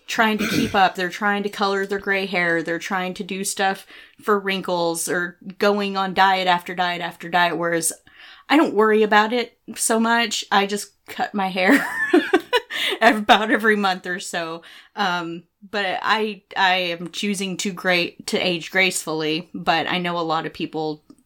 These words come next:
do-, are not lucky enough to feel that way. Um, and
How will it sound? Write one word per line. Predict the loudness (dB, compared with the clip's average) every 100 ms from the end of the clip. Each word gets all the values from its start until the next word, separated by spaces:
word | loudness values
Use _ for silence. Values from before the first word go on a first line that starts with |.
| -16 -6
do-, | -6 -2
are | -2
not | -2 -2
lucky | -2 -4 -6 -6
enough | -4 -6 -8
to |
feel | -10 -6 -4 -2
that | -2 -2
way. | -4 -8 -12 -20 -20 _ -6
Um, | -2 0 -2 -4 -8 -6 0
and | 2 2 0 -4 -8